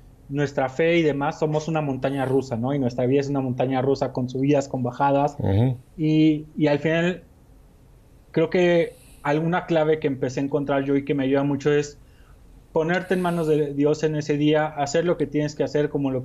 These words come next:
Speaker 1: tienes que hacer, ofrecerle eso a Dios. Y la verdad es que eso me ha llevado a grandes cosas. Hace dos años, antes de que empezara toda la pandemia,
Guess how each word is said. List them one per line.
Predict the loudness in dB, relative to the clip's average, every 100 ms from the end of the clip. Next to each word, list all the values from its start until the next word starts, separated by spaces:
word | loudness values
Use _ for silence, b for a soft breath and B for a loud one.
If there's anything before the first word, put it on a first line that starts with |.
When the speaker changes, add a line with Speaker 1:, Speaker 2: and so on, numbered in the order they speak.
| -6
Speaker 1:
tienes | -4 -2 -2
que | -4
hacer, | -2 2 0 -2 B B B
ofrecerle | -4 -2 0 2 2 4 2
eso | 2
a | 0
Dios. | 2 2 -2
Y | -2
la | 0
verdad | 2 2
es | 0 -2
que | -4
eso | -2
me | -2 0
ha |
llevado | 2 4 4 4 4
a | 4
grandes | 2 0 -2 -2
cosas. | -4 0 -2 -2 B B B
Hace | -4 -2 2 4
dos | 4 2 0
años, | -2 -2 -4
antes | -4 -2
de | -4
que | -4 -6 -6
empezara | -6 -2 0 0 0
toda | 2
la | 2 0
pandemia, | -2 0 0 0 -2